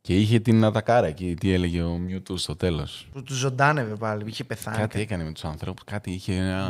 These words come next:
Speaker 2: Ναι.
Speaker 1: πολύ iconic
Speaker 2: Και
Speaker 1: τέτοιο.
Speaker 2: είχε και πολύ ωραία μεταγλώτηση στα ελληνικά. Ο, ο Mewtwo, μαλάκες, ήταν, ε, ο μπαμπάς σας όταν μιλούσε. Και ο Entei στο Unknown.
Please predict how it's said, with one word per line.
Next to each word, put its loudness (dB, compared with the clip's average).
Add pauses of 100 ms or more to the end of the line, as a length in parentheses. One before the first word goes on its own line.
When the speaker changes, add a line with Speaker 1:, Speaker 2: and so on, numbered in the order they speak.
Speaker 2:
Ναι. -4
Speaker 1:
πολύ 0 (160)
iconic 2
Speaker 2:
Και 0 (120)
Speaker 1:
τέτοιο. -2
Speaker 2:
είχε -2
και -6
πολύ 0
ωραία 6
μεταγλώτηση 0
στα -4
ελληνικά. -4 (120)
Ο, -6 (340)
ο 0 (140)
Mewtwo, 2
μαλάκες, 2
ήταν, 0
ε, 0
ο 2
μπαμπάς 6
σας -8 (360)
όταν -2
μιλούσε. -6 (520)
Και 10
ο 12
Entei 4 (560)
στο 0
Unknown. 2